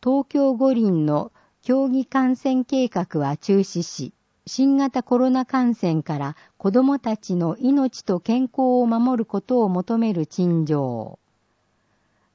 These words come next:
防災まちづくり交通対策特別委員会。都心と臨海地域とを結ぶビーアールティーに関する陳情。高齢者支援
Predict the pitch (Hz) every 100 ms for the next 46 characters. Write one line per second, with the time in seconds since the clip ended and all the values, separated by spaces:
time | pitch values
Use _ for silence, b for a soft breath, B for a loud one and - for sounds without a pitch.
0 | _ _ 185 247 269 - 254 247 196 208
1 | - 233 247 - 185 156 170 - 254 269
2 | - 262 254 240 220 214 165 - 160 202
3 | 196 226 240 - 233 220 208 175 147 135
4 | 135 123 120 - _ _ _ _ _ _
5 | _ - 208 - 277 277 - 233 196 254
6 | 277 254 277 262 - 277 240 - - 170
7 | 151 160 - 190 160 160 b b b -
8 | 170 254 285 277 262 262 254 269 262 214
9 | 175 208 214 214 233 175 160 180 175 170
10 | 151 147 131 117 104 - _ _ _ _
11 | _ _ _ _ _ _ _ - 262 277
12 | 269 269 - 247 - 247 220 175 147